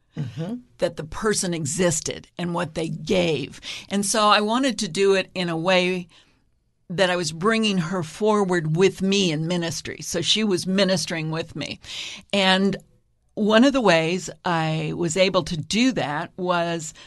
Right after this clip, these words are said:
Speaker 2: to set an intention each day to do something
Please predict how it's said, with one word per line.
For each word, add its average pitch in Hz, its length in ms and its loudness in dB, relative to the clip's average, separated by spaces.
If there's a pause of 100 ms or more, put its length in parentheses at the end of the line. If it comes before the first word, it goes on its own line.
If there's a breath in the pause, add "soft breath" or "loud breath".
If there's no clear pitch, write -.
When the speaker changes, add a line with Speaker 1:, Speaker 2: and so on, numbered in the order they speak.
(300 loud breath)
Speaker 2:
to 202 140 2
set 247 300 0
an 254 140 0
intention 202 840 0
each 214 340 -4
day 156 500 -2 (460 loud breath)
to 202 160 2
do 170 260 0
something 240 640 0